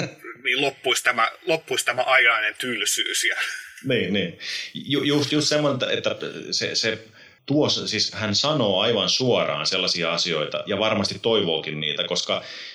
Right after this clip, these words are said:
Speaker 2: ää, Eero, joka on tohtori ja sivistysmies, myös tulee kotiin ja, ja paskantaa ihan suoraan kaiken sivistyksen päälle, kaiken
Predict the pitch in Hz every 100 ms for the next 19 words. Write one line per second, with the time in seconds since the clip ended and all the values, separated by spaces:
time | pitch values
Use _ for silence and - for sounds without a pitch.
0 | - - 95 92 87 - - - _ _
1 | - 139 139 110 98 95 92 127 135 123
2 | 98 87 - 131 127 - 98 95 92 90
3 | - - - - - - 110 113 107 123
4 | 110 - 120 120 104 90 85 80 98 92
5 | - 107 - 90 82 80 87 104 104 113
6 | 104 82 82 95 92 80 101 92 - 76
7 | 85 76 90 78 71 - 95 92 87 85